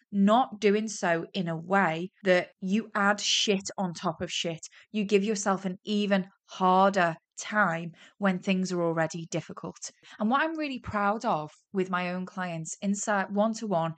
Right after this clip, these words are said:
and inside the Thrive First method is that what they're doing as they're evolving through this journey and the work that we're doing together is they're actually seeing that regardless of what I do in my outer world, regardless of what actions I take,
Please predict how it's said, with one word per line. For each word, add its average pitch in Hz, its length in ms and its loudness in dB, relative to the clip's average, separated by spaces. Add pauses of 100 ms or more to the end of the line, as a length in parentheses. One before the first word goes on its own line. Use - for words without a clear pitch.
(280)
and 208 120 2
inside 202 420 -2
the 190 80 -10
Thrive 165 320 -6
First 156 300 -8
method 160 380 -8 (560)
is 202 200 0
that 220 320 0 (220)
what 226 240 0
they're 381 220 -2
doing 185 400 -4 (100)
as 185 200 -4
they're 180 420 0 (140)
evolving 180 760 -2
through 180 240 -6
this 175 220 -8
journey 170 380 -6
and 170 80 -6
the 160 60 -6
work 160 300 -4
that 170 80 -10
we're 160 160 -6
doing 165 320 -6
together 180 400 -6 (420)
is 208 140 -6
they're 233 160 2
actually 254 460 -4
seeing 226 380 -4
that 202 120 -4
regardless 220 580 -2
of 214 120 -12
what 226 160 -2
I 190 100 0
do 190 180 -4
in 190 140 -2
my 175 140 -6
outer 165 280 -6
world, 160 240 -4
regardless 202 480 -2
of 208 80 -10
what 220 140 -6
actions 185 380 -8
I 165 100 -4
take, 160 380 -8